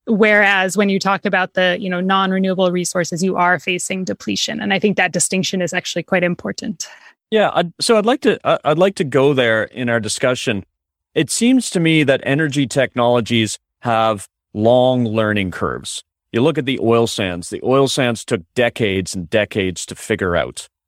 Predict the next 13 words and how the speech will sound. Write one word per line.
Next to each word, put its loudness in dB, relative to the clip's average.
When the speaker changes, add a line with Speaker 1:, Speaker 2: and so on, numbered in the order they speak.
Speaker 2:
for 0
it 0
to -2
actually -4
be -4
cost -2
competitive. -6
And -8
some -2
would 0
argue 0
now 0
that 2